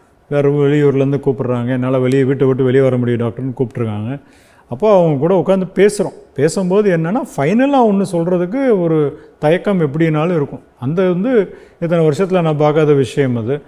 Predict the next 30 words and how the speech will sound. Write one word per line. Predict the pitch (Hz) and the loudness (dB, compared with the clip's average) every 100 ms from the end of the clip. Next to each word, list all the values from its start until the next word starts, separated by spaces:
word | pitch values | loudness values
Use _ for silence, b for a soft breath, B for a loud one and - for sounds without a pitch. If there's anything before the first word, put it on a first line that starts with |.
| b b b _ | b b b _
எல்லாம் | 120 170 127 | -6 -6 -2
பார்த்த | 139 196 226 | 0 0 2
பேஷண்ட் | 190 185 185 262 233 | 2 2 0 -2 -2
ஃபாலோ | 180 185 175 180 180 196 190 | -2 0 0 2 4 6 4
அப் | 165 175 | 2 0
ரிவ்யூக்கு | 185 175 180 196 165 | 0 2 2 2 2
வேணா | 160 226 | 0 2
வீடியோல | 214 185 180 160 | 2 4 4 2
கூப்பிடுவாங்க. | - 143 135 120 107 139 170 b b b b _ | 0 -2 -2 -2 -4 -6 -10 b b b b _
புதுசா | 226 240 262 | -2 -2 2
ஒருத்தரை | 247 226 180 175 160 | 4 4 4 0 0
பார்க்கும்போது | 156 147 156 190 269 | 0 0 0 0 0
ரொம்ப | 196 190 | 0 2
கஷ்டம், | 165 143 156 131 | 0 0 -2 0
டயக்னோஸ் | 151 165 156 - | 0 0 -2 -4
பண்ண | 135 | -4
முடியாது. | 127 117 113 107 107 127 131 b b b | -2 -2 -4 -4 -4 -6 -8 b b b
எதுவுமே | - 131 151 151 160 151 | -2 2 2 2 2 0
சும்மா | 127 135 131 127 117 B B | 0 0 0 0 -4 B B
உடனே | - 139 165 | -4 0 2
இன்வெஸ்டிகேஷன் | 156 156 165 170 147 139 143 | 2 2 0 0 0 0 0
பண்ணுன்னு | 127 131 135 | 0 0 0
சும்மா | 143 135 143 | -2 -2 0
எழுதவும் | 139 131 139 143 | 2 4 2 2
முடியாது. | 135 113 104 98 131 131 b b _ | 0 -2 -2 -4 -6 -10 b b _
அதனால | 117 131 233 | -6 -2 -2
சொல்லுவோம், | 226 220 226 185 | 0 2 4 4
"இது | 135 127 | 2 2
வந்து | 123 160 220 - | 0 0 -2 0
இப்போதைக்கு | 170 175 165 | 0 0 0